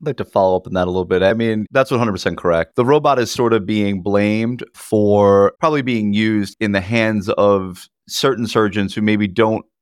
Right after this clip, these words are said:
have not yet had the training to do things like a transversus abdominis release, which is really what that article was talking about. And they're sort of using the robot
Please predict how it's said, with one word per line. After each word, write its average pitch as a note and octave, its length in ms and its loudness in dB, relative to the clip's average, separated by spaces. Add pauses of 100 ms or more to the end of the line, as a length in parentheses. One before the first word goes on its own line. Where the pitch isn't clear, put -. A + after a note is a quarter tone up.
have A2+ 180 -4
not A#2+ 220 0
yet A2+ 140 0
had G#2 180 -2
the G#2+ 80 0
training G2+ 400 -4
to G#2 100 -8
do A2 460 0 (340)
things G2+ 240 -2
like G2+ 160 2
a G#2 80 0
transversus G2 800 -2
abdominis F#2 540 -2
release, F2 420 -6
which G#2+ 140 -10
is A2 140 -8
really C3 160 4
what A2 160 -2
that G2 160 2
article F#2 320 -2
was E2+ 160 -8
talking F2+ 360 -2
about. - 400 -8 (440)
And G#2 120 0
they're G#2 100 2
sort B2 220 2
of G#2+ 140 0
using G#2 260 0
the G2 100 0
robot G2+ 640 2